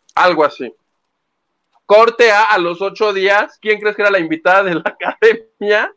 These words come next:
Canta la música, todos, "Ay, bravo, bravo, bravo". Y,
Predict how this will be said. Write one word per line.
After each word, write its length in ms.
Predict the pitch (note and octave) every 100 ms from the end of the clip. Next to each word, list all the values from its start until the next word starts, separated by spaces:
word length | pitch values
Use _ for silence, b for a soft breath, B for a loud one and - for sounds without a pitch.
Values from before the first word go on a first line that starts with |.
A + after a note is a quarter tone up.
| _ _ _ _ _ _ _ _ _ _
Canta 380 | F#3 G#3 G3+ B3+
la 120 | G#3+
música, 680 | D#3+ F3 F3+ F#3 F#3 G#3 D#4 _ _ _ _ -
todos, 260 | E3 D#3+
"Ay, 160 | F#3+ B3
bravo, 340 | A#3 A3+ G#3+
bravo, 320 | G3 G3 F#3+ F3
bravo". 520 | F3 F#3 G#3 D#4+ _ _ _ _ _ _ _ _ _ _ _ _ _ _ _ _ _ _ -
Y, 260 | D#3+ F3